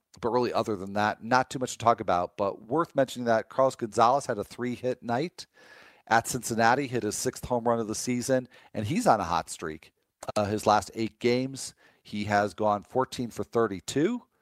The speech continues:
That'll work. Uh, two homers, a double, a triple, and a stolen base. So I have had really no interest in Carlos Gonzalez at all this year. But, um,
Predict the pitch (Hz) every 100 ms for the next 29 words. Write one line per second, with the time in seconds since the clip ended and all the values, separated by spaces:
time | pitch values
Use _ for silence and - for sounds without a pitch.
0 | _ _ _ _ _ 87 113 156 107 131
1 | - - - _ _ _ - 107 104 101
2 | - 127 110 127 160 165 - 117 120 117
3 | 123 120 - 107 127 139 127 101 110 113
4 | - - 117 117 107 143 110 - 101 95
5 | - - - - - - 123 156 151 139
6 | 127 107 113 123 110 110 143 165 156 139
7 | - 160 147 127 147 143 135 - 110 120
8 | 131 156 117 110 123 151 _ _ - 135
9 | - 139 156 160 - _ _ _ _ _
10 | _ _ _ 95 120 120 - - 117 117
11 | 113